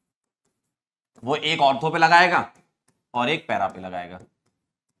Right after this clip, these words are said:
ठीक है, एक ऑर्थो और एक पैरा, और पैरा मेजर हो जाए क्योंकि यहाँ पर हाइड्रोजन बॉन्डिंग जैसी चीजें तो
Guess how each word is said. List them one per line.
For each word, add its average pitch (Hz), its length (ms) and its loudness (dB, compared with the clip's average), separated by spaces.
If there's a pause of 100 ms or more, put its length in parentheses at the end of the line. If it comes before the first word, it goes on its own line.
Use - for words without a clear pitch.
(1300)
ठीक 110 100 -10
है, 131 100 -6
एक 123 80 -6
ऑर्थो 117 260 -2
और 127 80 -4
एक 120 120 -8
पैरा, 135 180 0
और 185 100 0
पैरा 165 280 8
मेजर 156 220 0
हो 156 80 -2
जाए 175 120 -2
क्योंकि 165 180 -8
यहाँ 160 140 2
पर 160 100 0
हाइड्रोजन 135 320 -2
बॉन्डिंग 127 260 -8
जैसी 117 200 -12
चीजें 110 280 -12
तो 196 100 -14